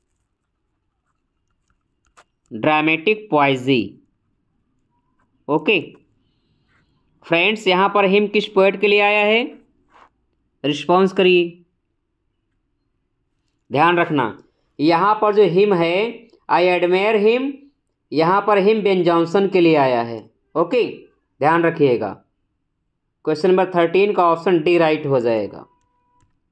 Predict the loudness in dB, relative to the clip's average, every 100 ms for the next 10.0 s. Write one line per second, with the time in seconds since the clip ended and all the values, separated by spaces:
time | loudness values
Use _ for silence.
0 | _ -4 -2 0 0 0 0 -2 -2 -4
1 | -2 -4 -2 -2 -4 -6 -10 -12 _ -8
2 | -4 0 -2 -4 -16 _ _ -12 -4 -2
3 | -2 -2 -2 0 2 2 2 2 0 0
4 | -6 -16 _ -10 -4 -2 -2 -2 -2 -4
5 | -4 -6 -8 -10 -14 _ _ _ _ _
6 | _ _ _ _ _ -14 -4 -4 -4 -14
7 | _ _ _ _ _ _ _ _ _ _
8 | _ _ _ _ _ _ _ _ -6 -4
9 | -2 0 2 0 -2 -2 -2 0 0 -2